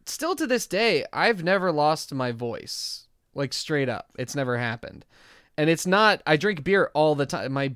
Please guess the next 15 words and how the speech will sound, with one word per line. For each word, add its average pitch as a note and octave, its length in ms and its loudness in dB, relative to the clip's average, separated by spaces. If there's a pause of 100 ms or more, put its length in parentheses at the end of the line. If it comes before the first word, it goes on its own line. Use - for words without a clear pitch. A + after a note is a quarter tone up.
my C#3 200 0
job C#3+ 440 4
is A#2 140 -4
drinking A2 380 -10
beer. - 380 -10
You're F3 360 -2
chugging F3 400 2
a C3+ 60 2
beer C3 200 0
right B2 240 -2
now C#3+ 240 -4
as A2+ 200 -8
we C3+ 60 -4
speak. - 540 -6 (920)
<laughs> A3 100 -2